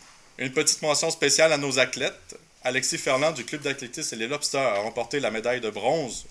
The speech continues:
au lancer du javelot avec un nouveau record personnel au championnat québécois. Thomas Deschênes du club d'athlétisme a, a remporté la médaille d'or aux huit cents mètres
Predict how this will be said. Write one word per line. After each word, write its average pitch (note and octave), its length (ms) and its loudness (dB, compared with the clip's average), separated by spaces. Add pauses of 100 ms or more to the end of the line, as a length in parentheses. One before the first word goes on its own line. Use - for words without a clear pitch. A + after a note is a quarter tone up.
au A2+ 80 -10
lancer A2 280 -6
du B2 120 -8
javelot G#2+ 360 -4 (580)
avec A2+ 240 0
un A2+ 80 2
nouveau C3 220 0
record C3+ 320 0
personnel A#2 720 0 (280)
au G#2+ 80 -4
championnat B2 380 -2
québécois. A2+ 480 -2 (640)
Thomas D#3 240 6
Deschênes D3 420 2
du B2 120 -6
club C3+ 160 -6
d'athlétisme B2 540 -2 (340)
a, A2 80 0
a - 40 4
remporté B2+ 400 -2
la B2+ 100 0
médaille A2 320 0
d'or B2 520 2
aux G2+ 100 -4
huit A#2+ 140 -4
cents C3 220 6
mètres G#2+ 340 -2